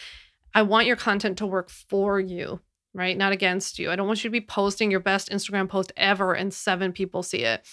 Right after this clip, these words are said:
I want you to create a, a high quality piece of content, whether that's a p-,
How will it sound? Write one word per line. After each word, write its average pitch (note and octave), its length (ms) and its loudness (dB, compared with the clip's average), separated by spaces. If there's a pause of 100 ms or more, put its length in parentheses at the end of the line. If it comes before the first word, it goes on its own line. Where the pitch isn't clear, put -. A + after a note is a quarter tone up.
(220)
I G3 80 4
want G#3 280 4
you A3 80 0
to G#3 180 -6 (160)
create G3 540 4 (300)
a, F#3 420 4
a F3 100 -4
high G#3+ 400 4
quality G3+ 560 2
piece F#3+ 260 -4
of F3 100 -10
content, G3 500 0
whether F#3 200 -2
that's F3+ 220 0
a E3+ 80 -4
p-, - 160 -20